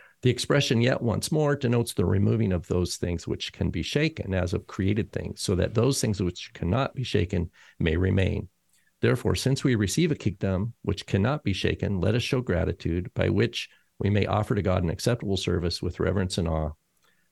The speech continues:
for our God is a consuming fire. So it's, it's about how, how, how do we worship God as, as a communities that are Yeshua centered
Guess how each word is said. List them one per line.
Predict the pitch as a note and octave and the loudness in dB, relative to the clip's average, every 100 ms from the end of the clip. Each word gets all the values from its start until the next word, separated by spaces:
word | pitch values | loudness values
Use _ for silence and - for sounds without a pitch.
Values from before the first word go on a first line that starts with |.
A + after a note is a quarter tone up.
| _ | _
for | - - | -2 0
our | |
God | F2 F#2+ E2+ | 2 2 2
is | - E2+ E2+ - F2+ | 0 -2 -2 -2 0
a | E2+ E2+ - _ - | 0 -2 -8 _ -8
consuming | F2 - E2+ E2 F2+ | -4 0 0 0 -2
fire. | - D#2 D2+ - | 0 0 -2 -4
So | - F#2+ | 0 0
it's, | F#2+ - - | 0 -4 -4
it's | G2+ - | -4 -2
about | G2 G2 G2+ | 0 0 2
how, | B2+ - _ - | 0 -2 _ -2
how, | A2+ B2+ - | 0 0 -2
how | B2 C#3+ | 0 2
do | D3 | 2
we | A2+ | 2
worship | G#2 G#2+ - - | 2 2 0 -2
God | - F2+ F2+ A2 B2 _ _ _ _ _ _ _ _ _ _ _ _ _ _ _ _ | 0 0 2 0 -4 _ _ _ _ _ _ _ _ _ _ _ _ _ _ _ _
as, | G#2+ G2+ G2+ - - _ _ _ _ - _ _ | 2 4 4 0 -4 _ _ _ _ -20 _ _
as | A#2 G2 | 2 2
a | G2 | 2
communities | - G2 A#2 B2 A#2 A2 G#2 - - - | 2 4 4 4 4 4 2 0 -6 -2
that | G2+ - | 0 0
are | G2+ F#2+ F#2+ - _ _ _ _ _ _ _ _ _ _ - | 2 2 0 -4 _ _ _ _ _ _ _ _ _ _ -4
Yeshua | C3 - C3 G#2+ G2 E2+ - - | -2 2 4 4 4 0 -6 -2
centered | - F#2+ F#2+ F#2 G#2+ | 2 2 2 0 -2